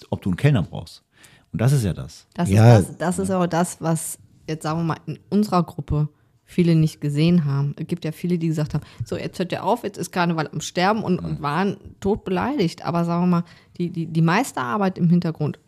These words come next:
Speaker 2: hat Andrea gehabt.
Speaker 3: Ja, definitiv.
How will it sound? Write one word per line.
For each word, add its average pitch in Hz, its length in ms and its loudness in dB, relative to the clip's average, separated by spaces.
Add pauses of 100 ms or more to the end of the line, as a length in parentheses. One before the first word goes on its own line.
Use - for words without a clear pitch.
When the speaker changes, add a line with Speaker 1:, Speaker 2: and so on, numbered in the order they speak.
Speaker 2:
hat 156 180 -8
Andrea 156 360 -2
gehabt. 202 440 -8 (340)
Speaker 3:
Ja, 76 200 2
definitiv. 82 720 0